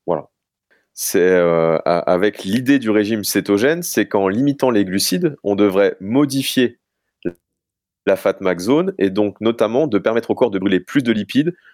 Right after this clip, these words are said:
pour des intensités plus importantes, et d'autre part, utiliser les lipides nous permettrait d'aller théoriquement, théoriquement, je dis bien plus loin, puisque nos réserves en graisse sont beaucoup plus importantes que les réserves en lipides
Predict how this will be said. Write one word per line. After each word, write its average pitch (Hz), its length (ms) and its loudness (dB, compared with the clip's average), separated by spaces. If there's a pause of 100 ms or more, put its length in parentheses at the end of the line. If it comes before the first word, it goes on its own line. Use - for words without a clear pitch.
(140)
pour 110 100 -2
des 101 160 4
intensités 101 500 -2
plus 143 400 0
importantes, 135 640 -2 (400)
et 190 200 4
d'autre 120 300 0
part, 156 180 2
utiliser - 320 0
les 95 100 -2
lipides 127 320 -4
nous 101 140 -2
permettrait 101 400 0
d'aller 107 280 2
théoriquement, 123 760 0
théoriquement, 120 440 0
je 123 80 -6
dis 107 80 -6
bien 113 300 -2
plus - 180 -2
loin, 117 280 2 (340)
puisque - 180 -8
nos 104 160 4
réserves 107 320 2
en 98 120 0
graisse 117 300 2
sont 95 120 -6
beaucoup 110 240 -4
plus 104 160 -2
importantes 101 480 0
que - 60 0
les 95 100 2
réserves 110 260 2
en 104 80 0
lipides 87 280 -8